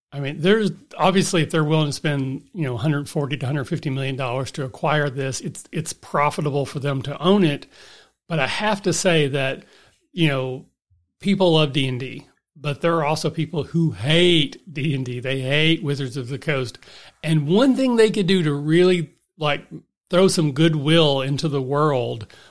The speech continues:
would be to say, "If you buy our books, you get the D and D Beyond free." Like, you know, like, a lot of other companies do that. Smaller companies that don't have the foothold or the, the bank account that, that Wizards of the Coast does,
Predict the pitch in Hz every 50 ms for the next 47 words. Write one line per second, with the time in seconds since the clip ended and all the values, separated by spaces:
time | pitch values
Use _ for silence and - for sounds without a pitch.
0 | _ _ _ 151 160 160 139 131 156 147 147 151 143 - - 170 151 147 147 151
1 | 139 123 - - 151 123 127 127 147 151 143 131 156 156 156 - - 160 139 139
2 | 147 147 - - 156 127 - _ _ _ _ _ _ _ _ _ _ _ _ _
3 | _ 220 143 151 156 156 156 160 170 160 175 175 180 185 185 185 190 196 175 156
4 | - _ _ _ - 240 254 214 165 - - _ _ _ _ _ _ _ _ _
5 | _ _ _ _ 135 127 131 - - 156 147 135 135 131 131 - 147 147 143 139
6 | 147 165 165 165 165 - 151 151 170 165 - 175 175 - - 170 170 151 135 135
7 | 190 202 185 151 131 - - - 151 151 160 190 202 202 - - 175 160 - 147
8 | 143 135 113 - 143 123 131 151 156 160 151 - - 147 147 165 180 170 160 139
9 | 151 - - - 156 147 135 - 143 147 139 135 131 123 - 147 135 131 139 131
10 | 120 127 - - - 135 117 107 - 147 147 143 127 139 110 - 151 135 131 131
11 | 131 - 143 135 - - 208 147 135 131 135 - - - 202 165 151 151 135 135
12 | 139 139 - 160 151 131 - - 185 214 214 180 131